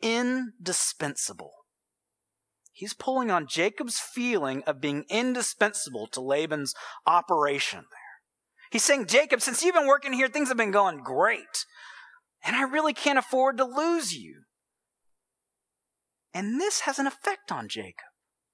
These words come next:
because feeling necessary and indispensable in his work is clearly a way that Jacob has come to feel some self-worth wa-, during his time at Laban's. Right?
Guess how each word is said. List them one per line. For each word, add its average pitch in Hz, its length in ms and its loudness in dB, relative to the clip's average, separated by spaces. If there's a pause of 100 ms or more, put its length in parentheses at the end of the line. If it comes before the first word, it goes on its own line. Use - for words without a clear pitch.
(1040)
because 208 420 0
feeling 349 680 0
necessary 196 1200 -4 (580)
and 190 180 -2
indispensable 202 1120 0
in 147 100 -4
his 143 220 -6
work 151 400 0 (260)
is 214 160 2
clearly 339 600 0
a 220 100 6
way 175 240 4
that 180 160 -4
Jacob 208 400 2
has 175 140 2
come 220 280 0
to 175 80 2
feel 240 420 2
some 175 200 -2
self-worth 170 920 0 (320)
wa-, 165 200 2
during 175 300 2
his 160 140 -2
time 120 560 -4
at 135 120 -10
Laban's. - 800 -8 (480)
Right? 127 140 -18